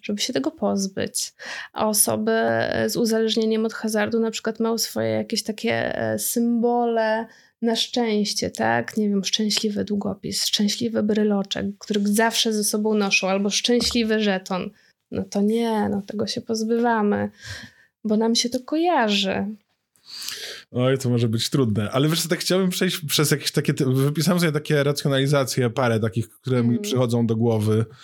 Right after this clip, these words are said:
Speaker 2: I właśnie jedną z nich jest to, że, że jak inaczej się bawić? Że, no, stracę moich znajomych normalnych. Przecież nie wszyscy znajomi, którzy piją, od razu są osobami z uzależnieniem. No nie będę mógł chodzić na imprezy.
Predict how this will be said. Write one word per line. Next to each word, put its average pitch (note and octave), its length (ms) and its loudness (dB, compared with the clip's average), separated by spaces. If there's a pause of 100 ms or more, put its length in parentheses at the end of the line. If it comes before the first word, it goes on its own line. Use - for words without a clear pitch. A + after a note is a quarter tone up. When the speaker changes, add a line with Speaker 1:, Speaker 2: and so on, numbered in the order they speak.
(280)
Speaker 2:
I B2 80 2
właśnie C#3+ 260 2
jedną F3 320 2
z C#3+ 80 -2
nich E3 200 0
jest C#3+ 260 0
to, A#2+ 220 2
że, B2 200 2
że B2 300 2 (440)
jak F3 200 0
inaczej D#4 260 0
się D4+ 120 0
bawić? A#2+ 640 0 (280)
Że, D3 460 2 (100)
no, E3+ 80 0
stracę C#3 420 0
moich D#3 240 2
znajomych G3+ 560 2
normalnych. C3 420 2
Przecież C3+ 220 0
nie D#3+ 100 4
wszyscy - 340 -2 (200)
znajomi, A#2 720 2
którzy A2+ 260 0
piją, A2 380 2
od G#2+ 140 2
razu A2 260 4
są A2 200 2
osobami G#2+ 380 2
z G#2 80 2
uzależnieniem. G#2 680 2
No A2+ 100 2
nie B2+ 80 2
będę F3 200 2
mógł D#4+ 160 -2
chodzić A#3+ 240 0
na A#3+ 100 2
imprezy. A#2 540 2